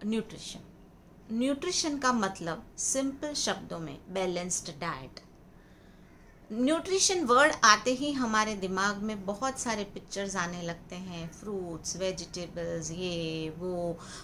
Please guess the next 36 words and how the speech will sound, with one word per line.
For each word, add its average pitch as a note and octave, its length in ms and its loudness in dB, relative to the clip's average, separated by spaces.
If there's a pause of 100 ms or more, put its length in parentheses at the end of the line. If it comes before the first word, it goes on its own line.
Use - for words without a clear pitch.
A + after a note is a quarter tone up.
(140)
हमें F#3 460 -2
balanced F#3+ 560 0
diet F3+ 400 4
कहाँ G3 280 -2
से G3 160 0
मिलेगा, F3 440 -2
ये A#3 240 0
सारी F#3+ 380 2
सोच F#3+ 380 0
में F3+ 80 -8
हम E3 180 -8
पड़ D#3+ 220 -8
जाते D3 360 -12
हैं। D3+ 260 -16 (340)
तो C#4+ 80 2
आज C#4 380 10
पहले D4+ 380 0
जानते F#3 420 2
हैं C4 180 -2
कि C#4 120 -8
वो C4+ 120 -2
balanced F#3+ 560 0
diet G3 380 -2 (120)
कैसे F#3 340 -6
होता E3 320 -12
है। C#3+ 180 -14 (560)
Balanced B3 480 4
diet A3+ 320 6
वो A3+ 180 0
होता G3 300 -2
है G3+ 240 -2
जो G#3+ 200 -6
हम G#3 240 -2
पूरे B3+ 340 -4
दिन F#3+ 240 -6
में F#3 320 -4